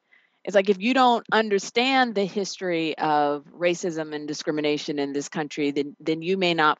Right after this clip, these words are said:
fully appreciate why there is a remedial need for affirmative action. And, and there's, a, of course, a concerted effort to try and prevent the teaching of this country's history. Um,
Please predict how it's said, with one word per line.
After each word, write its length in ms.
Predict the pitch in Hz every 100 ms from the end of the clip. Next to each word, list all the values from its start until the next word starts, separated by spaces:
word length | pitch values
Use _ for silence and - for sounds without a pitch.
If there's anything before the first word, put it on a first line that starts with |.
| -
fully 260 | 165 151
appreciate 680 | 147 - 160 - 156 139 131
why 280 | 156 151 156
there 200 | 147 147
is 540 | - 196 190 175 160 - -
a 80 |
remedial 680 | 156 156 156 190 226 208 160
need 640 | 151 151 143 127 117 113 165 _ - - _ -
for 460 | 175 165 156 151 -
affirmative 520 | 156 - 156 143 139
action. 640 | 139 127 123 - 131 113 107
And, 320 | 147 147 147 -
and 180 | 151 143 _ _ - -
there's, 520 | 127 160 170 165 151 -
a, 100 | 156 -
of 140 | 160 143
course, 260 | 165 151
a 60 | 165
concerted 460 | 165 151 160 156 -
effort 380 | 147 202 233 - _ _ _ _ _ - - -
to 140 | 175
try 300 | - 170 156
and 140 | 143
prevent 520 | - 156 139 180 - -
the 80 |
teaching 460 | 143 160 135 147 135
of 300 | 135 123 123 -
this 280 | 135 123 - -
country's 480 | - 117 - - -
history. 480 | - - - - - - - - - - _ -
Um, 400 | 185 165 151